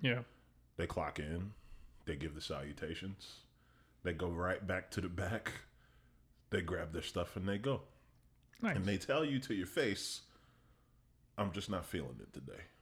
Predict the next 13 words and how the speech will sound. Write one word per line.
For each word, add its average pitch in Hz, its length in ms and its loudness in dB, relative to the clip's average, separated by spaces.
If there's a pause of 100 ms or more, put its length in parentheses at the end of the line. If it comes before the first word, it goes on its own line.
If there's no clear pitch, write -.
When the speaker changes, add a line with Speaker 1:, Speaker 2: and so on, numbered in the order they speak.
(760)
Speaker 2:
Now, 139 420 8 (760)
as 131 180 6
somebody 175 520 6 (100)
who's 117 680 4 (260)
been 101 320 2
in 90 220 0
the 85 60 0
workforce 82 640 -2
as 76 140 -6
long 85 260 0
as 76 100 -4
I 101 140 6
have 92 360 4